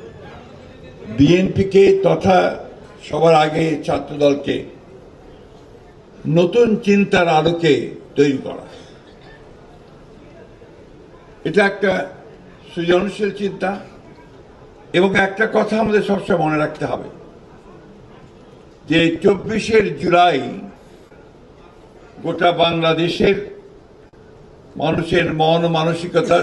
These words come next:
সেই সঙ্গে তরুণ সমাজের মন মানসিকতার অনেক পরিবর্তন এনে দিয়েছে। এখন সবাই পরিবর্তন চায়, পরিবর্তন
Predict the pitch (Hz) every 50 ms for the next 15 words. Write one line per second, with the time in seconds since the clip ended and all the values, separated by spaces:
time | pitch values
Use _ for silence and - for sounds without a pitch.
0 | - 175 165 165 - 175 160 156 151 160 147 - - - - - - - - -
1 | - - - 190 190 202 226 240 226 220 202 - 135 147 175 170 160 147 151 147
2 | 131 - - - - - - - - - - - - 135 147 156 160 160 160 160
3 | 160 160 - - - 160 147 151 151 139 139 160 180 190 185 - 175 156 143 147
4 | 165 170 185 190 190 - - 165 147 131 117 113 104 - - - - - - -
5 | - - - - 117 117 113 - - 104 98 - - - - - - - - -
6 | - - - - - - - - - - - - - - - - - - - -
7 | - - - - - - - 170 175 - 190 - 98 - - - - - - -
8 | - - - - - - - - - - - - - - - - 160 160 160 160
9 | 156 - - 151 156 151 135 135 131 - - 117 113 - - - - - - -
10 | - - - - - - - - - 110 113 120 123 - - - - 127 - -
11 | 247 - - - 170 175 185 196 202 190 - - 202